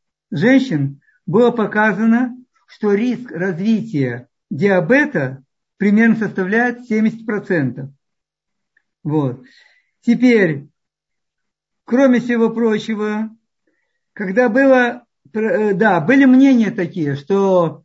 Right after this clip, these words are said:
э, вот эти статины, они способствуют, как бы, снижают уровень риска развития Альцгеймер заболевания, то, о чем мы говорим, заболевание мозга.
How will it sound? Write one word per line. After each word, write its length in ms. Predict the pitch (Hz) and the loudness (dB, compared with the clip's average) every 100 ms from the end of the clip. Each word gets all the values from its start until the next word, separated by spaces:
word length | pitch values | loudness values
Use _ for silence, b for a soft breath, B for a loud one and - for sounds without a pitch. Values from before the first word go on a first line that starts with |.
| b b _ | b b _
э, 320 | 175 175 165 156 - | -2 0 0 -2 -6
вот 160 | 202 | -2
эти 320 | 240 233 208 | -2 -2 -6
статины, 580 | 180 - 202 202 277 240 | -8 -8 -6 -2 0 2
они 340 | 170 175 226 247 | 0 0 0 0
способствуют, 680 | - 175 254 269 - 220 | 0 -2 0 -2 -2 -10
как 280 | - 185 160 | -4 -4 -2
бы, 120 | 151 | -6
снижают 640 | 143 196 175 247 247 214 - | -6 -6 -2 0 2 0 -4
уровень 460 | 247 247 202 185 | -2 -2 -2 -4
риска 680 | 170 214 277 - - 143 139 b b | -4 -2 -4 -4 -6 -6 -8 b b
развития 800 | 165 190 202 269 262 208 180 B B - | -4 -2 0 0 0 -4 -4 B B -4
Альцгеймер 800 | 226 196 185 233 202 156 143 147 | -2 -2 0 0 2 0 -2 -6
заболевания, 880 | 156 160 165 156 143 127 123 123 135 - | -6 -2 -2 -2 -4 -6 -6 -10 -14 -6
то, 80 | 190 | 0
о 80 | 175 | 2
чем 200 | 165 170 | 2 -2
мы 80 | 160 | 0
говорим, 460 | 170 185 202 156 | 0 0 0 -2
заболевание 480 | 135 151 175 170 175 | -4 -2 -2 -2 0
мозга. 560 | 196 214 160 131 127 | 0 0 -2 -6 -10